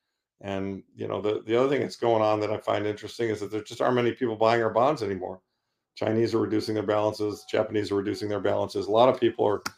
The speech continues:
you know, people aren't willing, they're looking at the U S and they're saying, "Hey, this kinda looks like a third world country." You know, you guys are,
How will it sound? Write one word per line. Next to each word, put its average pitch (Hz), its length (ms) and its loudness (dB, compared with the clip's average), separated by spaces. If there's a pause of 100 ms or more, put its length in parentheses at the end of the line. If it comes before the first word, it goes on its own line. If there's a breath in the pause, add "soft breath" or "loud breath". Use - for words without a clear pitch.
(360 soft breath)
you 107 60 -8
know, 107 180 0 (240)
people 143 200 6
aren't 127 220 6
willing, 117 340 6
they're 110 220 2
looking 127 240 2
at 110 80 -6
the 110 80 -4
U 110 240 6
S 131 180 8
and 107 80 -6
they're 101 80 -2
saying, 113 220 -4
"Hey, 127 140 2
this 113 160 0
kinda 131 220 0
looks 110 200 2
like 113 160 0
a 98 180 -2 (720)
third 117 180 8
world 117 240 6
country." 110 440 0 (180)
You 98 80 -12
know, 95 80 -8
you 104 180 -8
guys 110 300 2
are, 98 220 -2